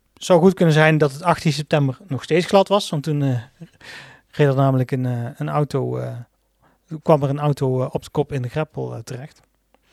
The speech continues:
Want die zaterdagmorgen werden de hulpdiensten rond half acht gealarmeerd voor, eh, dat verkeersongeval. De personenauto raakte van de weg en kwam ons te boven in de greppel tot stilstand.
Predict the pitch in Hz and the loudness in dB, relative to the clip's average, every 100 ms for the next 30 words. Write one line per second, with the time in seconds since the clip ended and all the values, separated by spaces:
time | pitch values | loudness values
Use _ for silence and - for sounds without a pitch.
0 | _ - - _ _ - 117 123 123 127 | _ -20 -20 _ _ -16 -10 -6 -6 -4
1 | 120 135 127 131 127 123 123 123 143 - | -2 -2 -2 -4 -4 -6 -4 -2 -2 -4
2 | 135 - 127 123 139 123 123 - 120 123 | -6 -6 -6 -2 -2 -2 -8 -10 -10 -6
3 | 165 196 - 160 143 143 135 131 - - | -6 -6 -8 -12 -8 -8 -8 -8 -12 -8
4 | 143 131 127 117 117 123 _ - - _ | -6 -4 -6 -6 -8 -10 _ -20 -20 _
5 | _ - 165 170 156 160 156 151 139 143 | _ 4 6 6 4 4 4 4 2 2
6 | 147 208 - 147 123 151 185 208 180 175 | 4 4 2 -8 0 2 2 2 4 6
7 | 170 156 143 165 151 143 - 196 - 196 | 6 4 4 2 0 -4 0 2 4 0
8 | - | -2